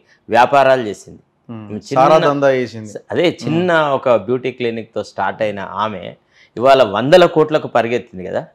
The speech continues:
Speaker 2: అవును.
Speaker 1: ఏమండి, ఆమె ఇల్లు ఎన్-, ఎ-, ఎన్ని కోట్లది?
Speaker 2: మ్మ్.
Speaker 1: ఆమె ఇంటి విలువ ఎంత? ఆమె ఎంక్వైరీ అడిగింది కదా డీజీపీ మహేందర్ రెడ్డి మీద.
Speaker 2: మ్మ్.
Speaker 1: ఎందుకు అడిగింది అంటే అక్కస్తో అడిగింది. నిజానికి అక్కడ నేను కూడా స్పెషల్ గవర్నమెంట్ పీరియడ్,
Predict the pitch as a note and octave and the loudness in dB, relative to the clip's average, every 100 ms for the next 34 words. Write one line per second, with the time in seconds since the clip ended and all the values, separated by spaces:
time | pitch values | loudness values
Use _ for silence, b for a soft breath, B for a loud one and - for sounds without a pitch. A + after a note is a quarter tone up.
0 | _ _ _ _ _ _ _ _ A#2+ A2+ | _ _ _ _ _ _ _ _ -8 -8
1 | G2 _ G#2+ C3+ A#2 E2+ - _ _ G#2+ | -12 _ -2 0 -2 -6 -14 _ _ 4
2 | C3 D3+ C#3 G2+ - B2+ E3 F#3 C#3 B2+ | 4 4 -2 -6 -8 -4 4 4 4 0
3 | C#3 - G2+ A2 G#2 G#2+ C3+ C#3+ D3 C#3+ | -4 -8 -8 -6 -6 -6 -6 -2 -2 -2
4 | G2+ D#2 _ _ _ A2 G#2+ F#2 G#2 A#2+ | -4 -4 _ _ _ -16 -14 -6 -4 -4
5 | A2+ C#3+ D#3+ C3 B2+ D3 C#3 G#2 F#2 G#2+ | -6 -4 -2 -2 -2 0 0 -2 -2 0
6 | G2 - _ _ _ _ - B2 C#3+ D3+ | 0 -2 _ _ _ _ -2 2 4 2
7 | C3+ D3 F#3 F#3 D#3 C#3 B2+ A2 G#2 A#2 | 0 2 4 4 4 0 -2 -2 0 0
8 | G#2+ B2+ C3+ B2+ A2+ G#2 A2+ G#2 F#2 E2+ | 0 -4 -4 -6 -6 -4 -4 -4 -6 -8
9 | E2+ F2+ C#3 - - A#2 A2 G#2+ E3 G3+ | -10 -6 -6 -8 -14 -14 -6 -2 0 4
10 | F3+ E3 D3+ C#3+ C#3+ B2+ G#3+ E3+ E3 - | 4 2 -2 -2 -2 0 0 0 0 0
11 | G#2+ F2 D#2 - G#2 A#2+ E3+ E3+ D#3+ D#3+ | -2 -2 -12 -12 -4 4 6 4 0 -2
12 | C#3 B2+ B2 A#2 G#2+ A#2+ B2 B2+ C#3+ B2 | -2 -2 -4 -4 -4 -6 -6 -4 0 -2
13 | - G2+ G#2 A#2 A2 G#2 F2+ F#2 G2 | -4 -14 -12 -8 -8 -8 -16 -16 -16